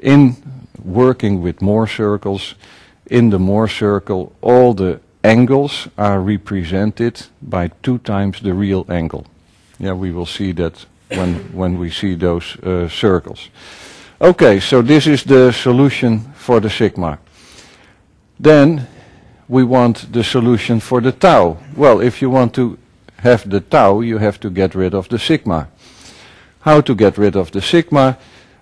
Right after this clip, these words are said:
Well, first of all, you want two terms that are equal, but with opposite sign. That means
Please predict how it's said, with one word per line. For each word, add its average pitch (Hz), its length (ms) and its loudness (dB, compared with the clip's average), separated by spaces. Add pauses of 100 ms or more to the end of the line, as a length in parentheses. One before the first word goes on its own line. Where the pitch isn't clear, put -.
Well, 117 180 4
first 143 460 2
of 120 100 0
all, 98 240 4
you 104 140 -2
want 101 400 0
two 127 320 2 (160)
terms 110 480 0
that 101 320 0
are 92 300 0
equal, 143 540 0 (1040)
but 123 380 2 (320)
with 107 280 0
opposite 110 460 0
sign. 85 480 -2 (720)
That 120 200 2
means 110 500 0